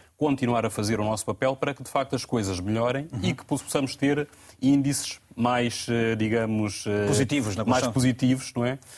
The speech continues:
Speaker 2: Exatamente.
Speaker 1: Eh, no que toca, pronto, ehm,
Speaker 2: Ora, muito bem.
Speaker 1: às liberdades.
Speaker 2: Aqui, a quarta-feira, nós costumamos dar voz e vez aos nossos telespectadores, sempre com um tema diferente, sempre com um painel diferente. Já vou estabelecer o contacto com o Guilherme Costa, que está em Londres, que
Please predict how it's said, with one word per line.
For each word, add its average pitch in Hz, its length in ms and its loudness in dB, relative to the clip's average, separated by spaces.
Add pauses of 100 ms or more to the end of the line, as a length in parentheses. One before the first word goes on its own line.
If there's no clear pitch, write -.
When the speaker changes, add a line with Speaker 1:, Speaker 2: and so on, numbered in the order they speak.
Speaker 2:
Exatamente. 120 320 0
Speaker 1:
Eh, 127 60 0
no 127 120 -2
que 120 60 -12
toca, 123 400 -2
pronto, 117 400 -6
ehm, 90 640 -6
Speaker 2:
Ora, 147 160 -2
muito 147 160 -2
bem. 123 80 2
Speaker 1:
às 101 140 -2
liberdades. 95 580 -4 (100)
Speaker 2:
Aqui, 208 480 0
a 156 80 0
quarta-feira, 156 580 -2
nós 139 160 -2
costumamos 127 440 -2
dar 123 180 2
voz 147 480 0
e 131 100 0
vez 139 380 -2
aos 113 120 -2
nossos 123 220 -2
telespectadores, 120 800 -4
sempre 131 280 -4
com 120 140 -2
um 120 40 0
tema 117 180 -2
diferente, 123 520 -2
sempre 135 280 -4
com 131 120 -2
um - 20 -4
painel 117 300 -2
diferente. 127 520 -2
Já 120 140 0
vou 143 100 -2
estabelecer 131 460 -2
o 117 60 -4
contacto 117 400 -4
com 123 100 -4
o 113 40 -2
Guilherme 113 360 0
Costa, 117 300 -2
que - 80 -16
está 120 160 -2
em 113 60 -2
Londres, 117 300 -2
que - 140 -6